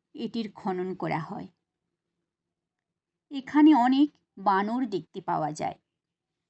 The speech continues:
গুহাগুলি মূলত জৈন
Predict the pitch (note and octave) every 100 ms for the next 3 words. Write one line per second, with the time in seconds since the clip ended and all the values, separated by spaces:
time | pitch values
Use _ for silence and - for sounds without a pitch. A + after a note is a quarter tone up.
0 | _ _ _ _ _ _ _ _ _ _
1 | _ - C#4 E4 A4 A#4 A4 A#4+ A#4+ A4
2 | D#4+ B3+ D#4+ - _ _ _ _ _ _
3 | - G3 C4 C4+